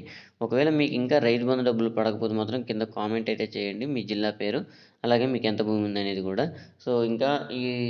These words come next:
సంక్రాంతి వరకు అయితే మనకు ప్రభుత్వం అయితే ప్రతి ఒక్కరి ఖాతాలలో,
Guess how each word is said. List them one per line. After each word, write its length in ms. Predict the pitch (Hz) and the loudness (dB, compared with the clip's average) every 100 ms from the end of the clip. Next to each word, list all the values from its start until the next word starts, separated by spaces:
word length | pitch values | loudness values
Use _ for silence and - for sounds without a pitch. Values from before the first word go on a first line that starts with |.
| 117 | -2
సంక్రాంతి 420 | 120 113 139 135 135 | -4 -2 -2 -2 0
వరకు 160 | 135 135 | -2 -2
అయితే 100 | 131 139 | -4 -4
మనకు 160 | 127 120 | -6 -4
ప్రభుత్వం 320 | 117 117 120 117 | -4 -2 -2 -4
అయితే 160 | 110 156 - - _ - | -2 -4 -6 -14 _ -4
ప్రతి 160 | 113 123 | 0 0
ఒక్కరి 200 | 123 120 120 | 2 2 2
ఖాతాలలో, 540 | 120 127 127 127 131 | 2 2 2 2 2